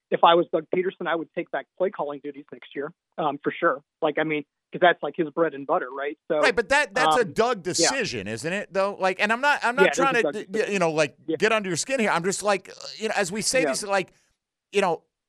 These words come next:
Speaker 2: sh-, uh, we don't know for th-, one thing, any conversation Shad has had with Trent Baalke.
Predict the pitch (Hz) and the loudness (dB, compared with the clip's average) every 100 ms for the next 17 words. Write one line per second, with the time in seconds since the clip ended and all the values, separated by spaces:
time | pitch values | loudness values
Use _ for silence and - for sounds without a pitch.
0 | _ - - - - 170 - - 180 165 | _ -20 -20 -20 -4 0 0 2 2 2
1 | 165 247 320 254 214 262 226 - - 185 | 0 0 2 2 2 4 2 -2 -4 -4
2 | 170 - 139 - 151 170 - 107 95 98 | -4 -12 -20 -6 -4 -2 -2 -4 -4 -10
3 | - _ _ - 180 165 160 151 - 147 | -18 _ _ -4 -2 -2 -2 -2 -2 -4
4 | 131 123 - 127 117 120 110 95 - 113 | -4 -6 0 0 0 -2 -4 -6 -8 -8
5 | - 95 - - | -6 -8 -8 -16